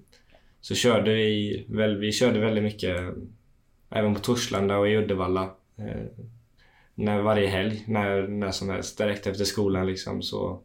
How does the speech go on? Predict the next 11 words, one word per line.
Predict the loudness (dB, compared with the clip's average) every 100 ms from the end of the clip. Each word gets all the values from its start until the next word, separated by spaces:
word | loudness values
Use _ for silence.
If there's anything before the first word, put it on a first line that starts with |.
| _ _
åkte | -10 -6 2
vi |
ut | 4 4
och | 2
tränade. | -2 -2 -2 -4 -8 _ _ _ _ -20 _ _
Eh, | -6 -2 -2 -2 -4 -6
så | -10 -4
vi | 0
körde | 2 2 2 2
hela | 2 0
tiden. | -2 -4 -2 -4 -6